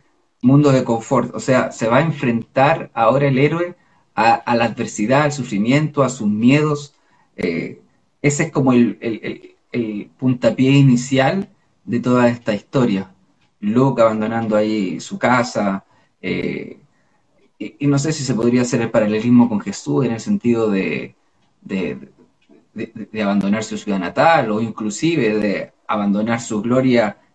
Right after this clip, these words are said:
en la eternidad para venir a enfrentarse a las fuerzas de las tinieblas, del pecado, de la muerte, los seres humanos, el pecador.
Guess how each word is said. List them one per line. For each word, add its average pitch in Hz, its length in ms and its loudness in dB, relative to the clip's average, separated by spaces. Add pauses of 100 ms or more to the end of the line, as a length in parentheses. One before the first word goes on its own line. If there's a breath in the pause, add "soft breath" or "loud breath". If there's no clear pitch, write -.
en 110 200 -4
la 101 180 0
eternidad 104 680 -2 (560)
para 110 320 0
venir 127 420 4
a 120 180 4
enfrentarse 113 1040 -2 (400 loud breath)
a 95 260 -2
las 95 160 -6
fuerzas 117 360 -4
de 107 80 -2
las 101 180 -6
tinieblas, 120 800 0
del 107 140 -8
pecado, 123 480 0
de 110 40 -2
la 101 80 -2
muerte, 110 680 0 (300 loud breath)
los 98 320 -4
seres 107 280 -8
humanos, 113 520 0
el 101 60 -8
pecador. 123 640 0